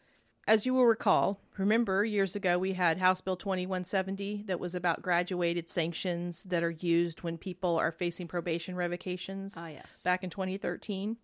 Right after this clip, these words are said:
Speaker 1: One thing that twenty ninety-two does is it provides that if a defendant got a dispositional departure at their sentencing,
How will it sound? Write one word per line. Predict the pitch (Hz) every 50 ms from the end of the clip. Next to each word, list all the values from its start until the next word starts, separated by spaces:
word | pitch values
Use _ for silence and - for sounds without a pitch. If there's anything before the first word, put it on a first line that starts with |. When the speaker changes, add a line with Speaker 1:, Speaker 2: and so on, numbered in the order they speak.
| _ _
Speaker 1:
One | - 208 214 220 240 233
thing | - 233 220 214 208
that | 190 196 170 160 - -
twenty | - - 202 190 190
ninety-two | 190 180 180 175 180 - - - 330 311 269
does | 196 185 170 139 143 156 165 165 - -
is | - 202 196 190
it | 185 185 - - _ _ _ -
provides | - 226 208 196 214 196 196 190 196 190 - -
that | 208 180 - -
if | 190 180 - -
a | - - 185 180 175 170 170 165 175
defendant | - - 175 - 269 269 277 262 - 202
got | 214 202 190 -
a | - 180
dispositional | 165 - 214 240 - - - 240 208 214 208 202 - - 214 202 196
departure | 180 196 175 - - 214 202 185 - - - 139 147 143 180 208 - _ _ -
at | 185 180 -
their | - 190 180
sentencing, | - - 247 226 - - 165 - - - 156 160 - 180